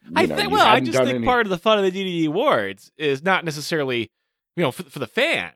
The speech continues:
Speaker 2: it's not knowing the categories that are coming their way.
Speaker 1: So what you're saying is, once again, I am trying to, I'm trying to prep, and that's folly.
Speaker 2: Well, I do think we need to prep. We've always prepped for the D D T Awards. I'm just saying I don't think we should be prepping on the air.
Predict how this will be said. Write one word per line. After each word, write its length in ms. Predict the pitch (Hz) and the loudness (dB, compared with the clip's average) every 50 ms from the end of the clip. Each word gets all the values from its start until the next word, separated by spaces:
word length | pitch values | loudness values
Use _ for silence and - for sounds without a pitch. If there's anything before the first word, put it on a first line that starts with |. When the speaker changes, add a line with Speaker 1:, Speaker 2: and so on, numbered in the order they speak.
| _ _ - | _ _ -20
Speaker 2:
it's 140 | - - 139 | -20 -6 -2
not 220 | 147 139 135 131 | 0 0 0 0
knowing 420 | 127 131 151 170 165 151 127 123 | 0 2 2 4 4 2 0 -4
the 60 | 104 101 | -8 -10
categories 640 | - 151 196 262 202 131 110 110 101 95 90 92 92 | -6 -2 -2 0 0 0 -2 -4 -6 -8 -10 -10 -10
that 100 | 110 104 | -8 -8
are 60 | 101 | -8
coming 360 | - - 185 151 135 123 123 | -4 -4 -4 -2 -2 -4 -4
their 160 | 107 107 101 | -4 -4 -2
way. 400 | 98 120 180 170 - - _ _ _ _ _ _ _ _ _ - | -2 -2 -2 -4 -4 -8 _ _ _ _ _ _ _ _ _ -2
Speaker 1:
So 140 | - 147 | 2 4
what 160 | 139 135 135 143 | 4 4 4 4
you're 80 | 143 | 2
saying 300 | 135 - 151 143 139 135 131 | 2 4 4 6 6 4 4
is, 140 | 120 - | 2 0
once 260 | 117 131 123 113 - - | 2 2 0 2 0 -2
again, 300 | 110 113 123 123 113 101 | 0 2 2 2 2 2
I 100 | 98 98 | 2 0
am 140 | 101 104 | 0 0
trying 400 | 98 - 110 98 92 90 90 90 - | 0 0 0 0 2 0 0 -2 -4
to, 240 | - 101 78 69 - | -4 -6 -6 -6 -6
I'm 220 | - 76 80 85 | -4 -2 -2 -2
trying 320 | - - 104 87 82 80 - | -2 -2 -4 -2 0 0 0
to 80 | - | 0
prep, 460 | - - - - 92 78 - - - - - | -2 -4 -2 -2 0 0 -2 -4 -10 -12 -8
and 160 | - 78 78 | -6 -4 -2
that's 400 | 76 73 76 - - - - - _ - | -2 -4 -4 -6 -8 -12 -12 -14 _ -16
folly. 500 | - - - 85 78 71 62 - - - - _ _ _ _ _ _ - | -8 -4 0 0 2 2 0 -2 -6 -12 -16 _ _ _ _ _ _ 0
Speaker 2:
Well, 100 | 202 214 | 0 0
I 20 | |
do 140 | - 262 285 | 2 0 -2
think 160 | - 339 - | -4 -4 -6
we 80 | 175 160 | -6 -6
need 160 | 147 139 131 | -6 -6 -8
to 60 | - | -10
prep. 440 | - - - 170 143 90 87 - - | -16 -10 -6 -4 -4 -4 -4 -6 -6
We've 140 | 127 120 143 | -2 0 2
always 300 | 156 165 127 107 - - | 2 2 2 0 -4 -6
prepped 300 | - - 101 - _ _ | -8 -8 -8 -8 _ _
for 100 | _ 92 | _ -20
the 60 | 87 | -18
D 100 | 87 98 | -16 -16
D 100 | 92 90 | -16 -16
T 120 | - - 92 | -18 -20 -20
Awards. 540 | - - 160 117 90 - - _ - - - _ _ _ _ _ | -10 -6 -6 -6 -6 -6 -10 _ -16 -16 -16 _ _ _ _ _
I'm 80 | 143 175 | -6 -2
just 140 | 226 214 | -2 0
saying 160 | - 226 175 156 | 0 0 0 0
I 40 | |
don't 100 | 165 175 | 0 0
think 100 | 175 180 | -2 -2
we 80 | 170 165 | -6 -8
should 120 | - 139 127 | -10 -10 -12
be 80 | 151 | -12
prepping 340 | - - 165 151 - 139 131 | -8 -6 -4 -4 -2 -2 -2
on 160 | 131 123 113 | -4 -4 -6
the 140 | 104 92 - _ - | -8 -12 -20 _ -10
air. 400 | 98 98 87 - _ - 92 | -8 -8 -8 -8 _ -16 -20